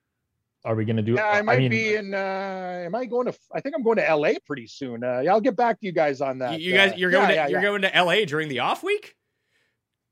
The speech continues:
Speaker 2: Yeah, yeah, we were working Super Bowl week. Like, that's the whole thing. Like, I think we're flying out there.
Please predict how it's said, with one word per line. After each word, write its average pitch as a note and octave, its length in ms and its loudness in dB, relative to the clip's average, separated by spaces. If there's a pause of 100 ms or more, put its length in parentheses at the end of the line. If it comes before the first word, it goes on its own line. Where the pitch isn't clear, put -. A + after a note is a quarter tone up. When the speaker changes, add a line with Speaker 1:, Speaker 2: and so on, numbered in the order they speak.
(240)
Speaker 2:
Yeah, B4 100 -8 (100)
yeah, D4+ 200 2
we F#3+ 140 -4
were G3 160 2
working G#3+ 360 -2
Super B3+ 300 -4
Bowl G#3+ 280 4
week. D#4+ 200 -2 (140)
Like, G#3 120 0
that's G3+ 220 0
the G#3+ 100 -2
whole F#3+ 200 2
thing. A#3 240 -2
Like, D#3+ 160 -4
I D#3+ 60 -4
think G#3+ 120 -8
we're F#3 80 -4
flying G3 360 -4
out G3 200 -2
there. G3 380 -2